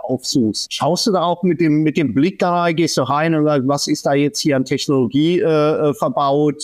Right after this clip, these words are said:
Welche digitalen Services werden mir hier angeboten? Äh, wie machen die Kollegen das, äh, vor Ort? Oder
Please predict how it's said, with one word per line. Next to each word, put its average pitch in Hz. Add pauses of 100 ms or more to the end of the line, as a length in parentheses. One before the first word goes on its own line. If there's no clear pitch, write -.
(120)
Welche 143
digitalen 139
Services 156
werden 147
mir 147
hier 139
angeboten? 139
Äh, 135
wie 131
machen 147
die 143
Kollegen 143
das, 135
äh, 131 (160)
vor 131
Ort? 135
Oder 131